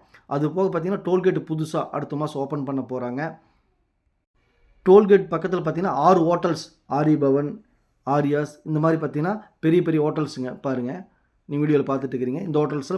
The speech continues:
புதுசா ஆயிருக்குதுங்க. கல்யாண மண்டபத்தோட இந்த ஹோட்டல்ஸ் இருக்குதுங்க.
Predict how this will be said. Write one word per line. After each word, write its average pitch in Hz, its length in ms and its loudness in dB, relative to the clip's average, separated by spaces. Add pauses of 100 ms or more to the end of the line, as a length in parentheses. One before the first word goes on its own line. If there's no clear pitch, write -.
புதுசா 156 320 -4
ஆயிருக்குதுங்க. 139 600 -2 (1700)
கல்யாண 175 320 4
மண்டபத்தோட 160 720 2
இந்த 160 160 2
ஹோட்டல்ஸ் 147 340 0
இருக்குதுங்க. 135 440 -2